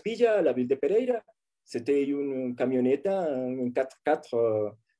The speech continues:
euh, qui, qui, qui a tiré contre les mani-, les, les manifestants. C'est aussi à Cali, c'était comme ça à Cali.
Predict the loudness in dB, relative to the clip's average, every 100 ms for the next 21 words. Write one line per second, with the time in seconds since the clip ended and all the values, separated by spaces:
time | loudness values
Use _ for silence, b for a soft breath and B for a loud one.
0 | _ 2 4 4 2 -2 -6 -8 -8 -10
1 | -10 -4 -4 -2 -2 6 8 8 6 8
2 | 10 10 6 0 2 2 4 2 2 2
3 | 4 2 2 0 2 0 2 0 0 _
4 | _ _ 2 2 4 6 6 6 2 4
5 | 4 2 -2 -4 -6 -4 -4 0 0 2
6 | -2 -4 0 4 4 4 -4